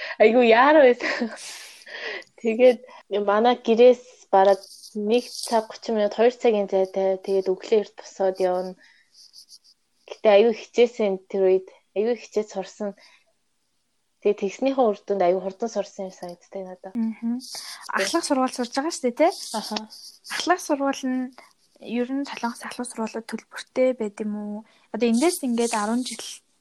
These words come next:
Speaker 2: лээсээ шууд шилжээд
Speaker 1: Мм.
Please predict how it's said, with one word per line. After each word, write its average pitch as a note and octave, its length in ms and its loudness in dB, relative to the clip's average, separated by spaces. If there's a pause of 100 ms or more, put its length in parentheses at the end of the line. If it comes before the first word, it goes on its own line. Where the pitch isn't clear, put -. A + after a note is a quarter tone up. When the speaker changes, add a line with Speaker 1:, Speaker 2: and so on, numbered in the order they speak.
(920)
Speaker 2:
лээсээ A3+ 300 -2
шууд A#3 240 -4
шилжээд B3+ 440 -2 (120)
Speaker 1:
Мм. G#3 160 -8